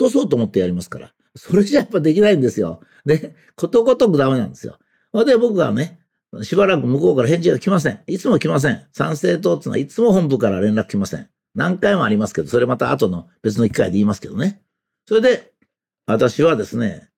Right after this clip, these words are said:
それじゃあ、東海ブロックのその責任者っていうかね、そういう選挙対策の人を辞めさせないなら、あの、しょうがないから私は比例区に出ますと。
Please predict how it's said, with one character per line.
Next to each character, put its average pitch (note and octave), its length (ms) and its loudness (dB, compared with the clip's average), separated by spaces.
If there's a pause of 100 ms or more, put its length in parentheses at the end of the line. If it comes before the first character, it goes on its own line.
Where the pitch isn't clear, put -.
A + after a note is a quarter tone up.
(140)
そ - 140 -2
れ C3+ 40 2
じ D#3+ 120 -2
ゃ D#3 240 0
あ、 G2 40 -6
東 C#3 180 0
海 D#3 160 0
ブ D#3+ 80 -2
ロ G3 100 4
ッ G3 80 -6
ク E3 100 -2
の B2+ 140 -4
そ A2 80 -8
の G#2 340 -10
責 B2 220 -4
任 E3+ 180 -2
者 B2+ 140 -2
っ - 80 -10
て - 100 -6
い - 20 -10
う - 40 -12
か F#2 100 -4
ね、 G3 320 -4
そ C#3+ 140 0
う C#3+ 40 4
い C#3 200 2
う C3 80 -8 (480)
選 E3+ 140 -2
挙 E3+ 120 0
対 E3 180 0
策 E3+ 540 -4
の C#3 140 -4
人 B2 240 0
を C3+ 380 -2 (280)
辞 A#2 100 -4
め F#3 120 2
さ G#3 140 0
せ G3+ 120 2
な G#3 180 2
い D3+ 80 0
な B2+ 160 -2
ら、 - 260 -6 (520)
あ A2 120 -8
の、 G#2+ 320 -4
し - 100 -4
ょ D#3 60 4
う - 20 -2
が F3+ 80 -2
な G3+ 100 0
い G3+ 80 -2
か B2+ 100 -2
ら G2 80 -6
私 A#2+ 220 -6
は B2+ 80 -2
比 B2+ 100 -2
例 B3+ 180 4
区 F#3+ 100 -6
に A2+ 80 -4
出 G2+ 80 -2
ま G#2+ 120 -8
す - 100 -16
と。 - 100 -20